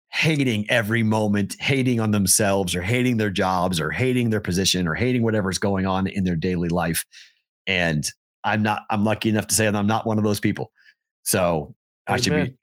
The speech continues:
Speaker 1: I, I, I, I, I should take a second to kinda go, like, "I get to go teach a bunch of kids today. Like, this is really fun. Like, this is, this is super cool." So I, uh, and I was laying out a lesson plan and going, like, you know,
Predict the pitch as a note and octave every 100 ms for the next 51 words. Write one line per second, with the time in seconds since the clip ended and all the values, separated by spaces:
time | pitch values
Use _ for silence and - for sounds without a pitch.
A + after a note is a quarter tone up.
0 | - F2 E2+ F#2 - E2+ - F2+ B1+ E2+
1 | - E2+ - _ _ - G#2+ F#2 - G#2+
2 | F#2+ F#2 F2+ G2 F2+ E2+ F2+ E2+ F2 E2
3 | - _ _ _ _ _ - G2+ C#3 A#2+
4 | B2 C#3 - C#3+ C#3+ D3+ D#3 D3+ D#4 -
5 | - B1 - - - - F3 D#3 C3+ E3+
6 | E3 D#4 - D2+ G2 G#2 C3 C#3+ C3+ -
7 | _ B2+ - C#3 C#3+ - C3+ G3+ A2 D#2+
8 | D#2+ E2 D#2+ D#2 F2 F#2 E2 F#2+ F#2 F#2+
9 | - G2+ G2+ G2 F2+ F#2+ D#2+ D#2+ D#2+ E2
10 | D#2+ E2+ E2+ - B2+ F2+ F2